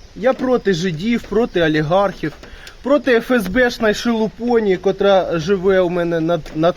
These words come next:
квартирою. І я ще раз по-, повторюю, Ф С Б шну шелупонь ми висремо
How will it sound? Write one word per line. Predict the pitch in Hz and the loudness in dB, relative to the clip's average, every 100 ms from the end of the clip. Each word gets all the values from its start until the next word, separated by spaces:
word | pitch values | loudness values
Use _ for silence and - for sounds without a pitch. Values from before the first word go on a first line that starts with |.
| - | -2
квартирою. | 180 175 175 151 139 135 123 - - - - - - - - - - - - - - - - - - - - | -6 -4 -6 -4 -2 -4 -6 -18 -20 -20 -16 -16 -16 -18 -20 -20 -20 -20 -20 -20 -20 -20 -20 -20 -20 -20 -12
І | - 254 | -4 2
я | 285 269 247 | 4 4 2
ще | - 277 | 2 2
раз | 262 214 | 4 2
по-, | - 220 208 | 2 4 4
повторюю, | 175 220 - 233 220 185 156 151 147 123 | 2 -2 0 2 2 4 2 0 -4 -2
Ф | 196 233 | -2 0
С | 269 214 | -2 0
Б | 269 247 | 0 0
шну | - 240 | 0 -2
шелупонь | - 254 254 262 262 254 208 | 0 0 0 0 2 2 2
ми | 196 220 | 2 2
висремо | 170 233 233 - 185 175 139 | 2 2 2 2 0 0 -2